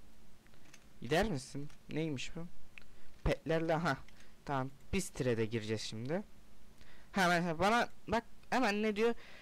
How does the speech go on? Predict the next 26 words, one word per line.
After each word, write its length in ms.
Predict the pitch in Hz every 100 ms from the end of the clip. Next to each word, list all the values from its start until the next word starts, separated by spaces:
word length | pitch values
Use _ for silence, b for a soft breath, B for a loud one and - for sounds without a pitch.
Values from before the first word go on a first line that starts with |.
| B
Your 260 | 156 226 240 -
code. 200 | 147 -
Senin 280 | 190 214
kodun 220 | 226 185 233
yirmi 320 | 214 208 208
dokuz 260 | 208 226
doksan 300 | 190 135 123
altı. 240 | 113 107 165
Hello 240 | 190 165
C 220 | 135 147
P. 100 | 139
Sonra 320 | - 196 185 190
ben 120 | 185
hiçbir 280 | 247 - -
şey 160 | 180
yazmadan 460 | 185 165 151 208 208
her 140 | 196
şeyi 300 | - 196 190
biliyor. 320 | 170 156 110 104 B B B B
Kodumuz 480 | - 160 180 196 185
doğru 280 | 202 202 202
mu? 100 | 156
Yine 300 | 190 196 147
bir 100 | 127
bakalım. 600 | 123 - 117 127 175 208 - - - - B B B B B B B B - - -
Ben 240 | 147 170